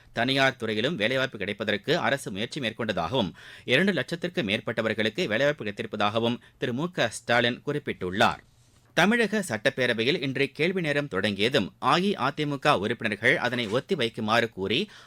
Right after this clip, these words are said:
அமளியில் ஈடுபட்டனர். சட்டப்பேரவையின் மாண்புக்கு குந்தகம் விளைவிக்கும் வகையில் அவர்கள் நடந்து கொண்டதாக பேரவைத் தலைவர் திரு அப்பாவு ஒரு வார காலம் அவர்களை பேரவை நிகழ்வுகளிலிருந்து தற்காலிக நீக்கம் செய்தார்.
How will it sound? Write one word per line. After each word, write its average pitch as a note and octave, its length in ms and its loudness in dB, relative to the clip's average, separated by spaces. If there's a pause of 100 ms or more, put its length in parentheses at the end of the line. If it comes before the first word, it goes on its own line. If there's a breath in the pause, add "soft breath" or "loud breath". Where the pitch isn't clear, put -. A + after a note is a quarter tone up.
அமளியில் D#3 560 2
ஈடுபட்டனர். G#2 640 2 (440 loud breath)
சட்டப்பேரவையின் C3 720 0
மாண்புக்கு B2 520 -2 (140)
குந்தகம் D3 340 -2
விளைவிக்கும் A2+ 440 -2
வகையில் G#2 360 0
அவர்கள் A#2 280 -2
நடந்து G#2 320 -4
கொண்டதாக G2+ 640 0 (280 loud breath)
பேரவைத் F3+ 480 2
தலைவர் A#2 440 -2
திரு G2+ 160 -4
அப்பாவு A2+ 600 0 (220 soft breath)
ஒரு E3+ 260 2
வார D#3+ 280 4
காலம் A2 340 2
அவர்களை A2+ 520 0
பேரவை D#3 400 0
நிகழ்வுகளிலிருந்து A2 840 0 (260 loud breath)
தற்காலிக F3+ 580 0
நீக்கம் A2+ 380 -2
செய்தார். G#2+ 480 2